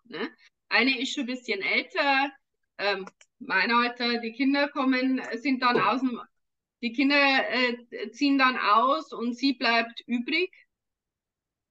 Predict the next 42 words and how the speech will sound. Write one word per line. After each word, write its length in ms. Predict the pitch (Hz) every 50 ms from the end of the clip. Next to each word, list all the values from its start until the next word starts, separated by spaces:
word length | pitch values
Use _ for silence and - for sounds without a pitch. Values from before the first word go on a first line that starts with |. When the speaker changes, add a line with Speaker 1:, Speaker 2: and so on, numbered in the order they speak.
| _ _ _ -
Speaker 1:
alleine 760 | - 226 214 202 202 202 202 226 269 294 294 294 294 262
in, 240 | - 226 269 269 262
in 220 | 240 - - 269 277
Shanghai. 640 | 294 285 240 240 262 277 262 233 220 240 285 330
Ihr 200 | 339 254 214 226
Mann 280 | 233 226 208 214 233 226
ist, 320 | 208 233 - - _ -
äh, 180 | 190 202 214 208
noch 240 | 208 202 208 214
im 140 | 247 220 220
Berufsleben. 800 | 214 208 226 226 233 233 - - 294 269 269 269 277 277 285 285 _ _ _ - - - - _ _ _ _ _
Was 240 | - 214 226 226 -
will, 260 | 226 233 240 226 175 175
was 200 | 202 226 226 -
soll 160 | 226 220 226
sie 100 | 220 233
machen? 440 | 226 226 202 214 269 - 311 277 247
Wo 120 | 226 233
soll 280 | 233 233 240 220 220 214
sie 160 | 208 214 226
hin? 380 | 220 233 240 254 285 302 320 330 - _ _ _ _ _ _ _ _ _ -
Dann, 500 | 247 233 226 226 233 233 247 240 240 220 214
ähm, 480 | 226 233 233 240 233 226 220 220 220 - _ _
eine 200 | - 208 220 226
junge 320 | 220 214 202 214 202 190 202
Mutter. 560 | 247 302 381 - - 403 339 320 320 330 330 - _ _ _ -
Das 140 | 220 226
ist 160 | 226 233 226 -
so 60 | 208
ein 20 | 214
bisschen 320 | 220 220 - 196 208 208
meine 380 | 202 202 208 226 247 254 254 240
Geschichte 460 | 262 262 - 269 277 277 - - 240 202
auch, 260 | 185 202 214 240 247
als 180 | 233 196 220 220
ich 120 | 220 220
damals 440 | - 214 202 202 214 202 208 220 220
unseren 400 | 202 214 226 220 220 208 214 214
ersten 380 | 196 147 165 202 233 - 233 226
Sohn 200 | - - 214 220
bekommen 640 | 226 233 233 - 233 220 208 214 214 226 240 233
habe. 300 | 220 196 196 202 208 415